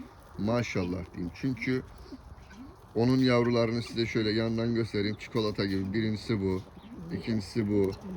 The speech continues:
üçüncüsü bu, dördüncüsü bu. Maşallah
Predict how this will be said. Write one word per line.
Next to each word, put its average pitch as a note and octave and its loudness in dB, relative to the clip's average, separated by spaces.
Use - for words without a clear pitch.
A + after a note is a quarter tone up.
üçüncüsü A#2 2
bu, A2 0
dördüncüsü A#2+ 2
bu. A2+ 2
Maşallah G#2+ 2